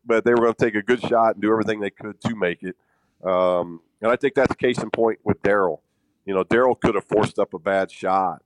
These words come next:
and he didn't do that. You got a clock that's ticking. You, I mean, it's hard when you catch a post feed and there's six seconds to go in the game, uh, to have enough fortitude. Uh, "I'm not gonna take a tough one here,"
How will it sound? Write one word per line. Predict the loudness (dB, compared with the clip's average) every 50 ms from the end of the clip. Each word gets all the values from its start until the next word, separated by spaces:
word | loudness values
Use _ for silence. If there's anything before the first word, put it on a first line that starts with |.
| _ _ -10
and | -8 -6 -4 -4 -6 -6 -6 -6
he | -4
didn't | -2 -4 -4 -4 -10
do | -10 -10 -6
that. | -6 -6 -6 -6 -8 -10
You | -12 -4
got | -4 -4 -4
a | -4
clock | _ -4 -2 2 2 2 0 -2
that's | -12 -16 -16 -14
ticking. | -10 -8 -8 -8 -4 -4 -6 -6 -6 _ _ _ _ _ _ _ _ _ -12
You, | -12 -12 -12 -10 -12 -10
I | -8
mean, | -8 -4 -4
it's | -4 -4 -4
hard | -2 0 2 2 4 2 2 0 -2
when | -6 -10
you | -10 -12
catch | _ 0 0 0 0 -2
a | -10
post | -8 -4 -2 -2 -2 -4 -8 -8
feed | -6 -6 -6 -6 -8
and | -8 -10
there's | -10 -10 -10 -16
six | -18 -18 -18 -18 -10
seconds | -10 -10 -10 -10 -14 -18 -16
to | -20 -10
go | -4 -4 -4
in | -4
the | -4
game, | -6 -4 -4 -4 -4 -4 -6 -6 -8 -10 _ _ _ _ _ _ _ _ _ -12 -6
uh, | -2 0 2 2 2 2 0 -2 _ -6
to | -8 -6
have | -2 0 0 2 0
enough | 0 -2 0 2 2 2 2 0 -12 -20 -20 -20 -20 _ _
fortitude. | -4 0 0 0 0 -2 -6 -4 -4 -2 -2 -4 0 0
Uh, | 2 4 4 2 0 -2 _ _ _ _ _ -4
"I'm | -2 2
not | 2 2 2
gonna | 0 -2 -4
take | -2 -4 -4 -4 -4
a | -16
tough | _ -2 0 0 0 0 -4
one | -8 -6
here," | -4 -2 -2 -2 -2 -2 -6